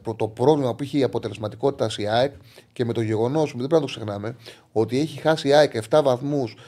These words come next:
με ομάδες που δεν θα διεκδικήσει μαζί τους το πρωτάθλημα, είναι η μόνη που έχει χάσει τους βαθμούς, τόσους πολλούς βαθμούς.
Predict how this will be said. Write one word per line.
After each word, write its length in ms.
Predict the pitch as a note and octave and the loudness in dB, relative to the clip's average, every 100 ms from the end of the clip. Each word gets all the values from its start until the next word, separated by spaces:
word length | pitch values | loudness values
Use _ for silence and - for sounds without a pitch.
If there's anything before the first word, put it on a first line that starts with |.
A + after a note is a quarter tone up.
| - _ | -20 _
με 120 | A2+ | -4
ομάδες 460 | A#2 A#2+ D3 C3+ A2+ | 0 2 2 2 -4
που 200 | - A2 | -6 -6
δεν 380 | A2 E3+ D#3+ - _ _ | 0 0 0 -10 _ _
θα 160 | _ B2 | _ -4
διεκδικήσει 500 | A2+ G#2+ A2 A#2 A2+ | -4 -4 -8 -8 -4
μαζί 220 | A2 G#2+ | -4 -4
τους 120 | G#2+ | -6
το 80 | - | -10
πρωτάθλημα, 600 | - G2+ A2 A2 G#2+ A#2+ | -10 -6 -6 -6 -6 -4
είναι 120 | B2+ | -2
η 40 | B2 | -2
μόνη 200 | C3+ D3+ | -2 -2
που 80 | C3+ | -6
έχει 100 | - | -10
χάσει 160 | A2 | -10
τους 100 | G#2 | -8
βαθμούς, 520 | G2+ G#2 C3+ E3 - - - _ _ _ _ | -10 -8 -8 -8 -10 -20 -20 _ _ _ _
τόσους 240 | C3 A2 | -2 -2
πολλούς 200 | - A2 | -2 -4
βαθμούς. 440 | G2+ G#2+ B2+ F3 | -4 -6 -4 -6